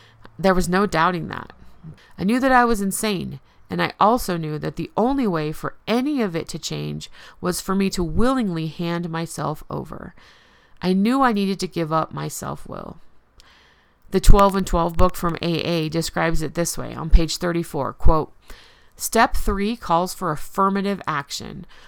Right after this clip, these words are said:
for it is only by action that we can cut away the self-will which has always blocked the entry of God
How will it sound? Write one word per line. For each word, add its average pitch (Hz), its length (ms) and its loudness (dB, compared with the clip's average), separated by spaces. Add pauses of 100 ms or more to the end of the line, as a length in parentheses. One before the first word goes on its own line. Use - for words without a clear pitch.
for - 200 -2
it 190 60 0
is 190 240 -2
only 277 320 2
by 262 200 0
action 185 420 -2
that - 120 -6
we 165 120 -4
can 156 300 -10
cut 254 320 2
away 190 440 -2
the 151 140 -8
self-will 185 960 0 (300)
which - 220 -2
has 175 220 -4 (140)
always 269 460 4
blocked 170 640 -2
the 185 180 -6 (180)
entry 233 460 0
of 151 100 -8
God 147 480 -2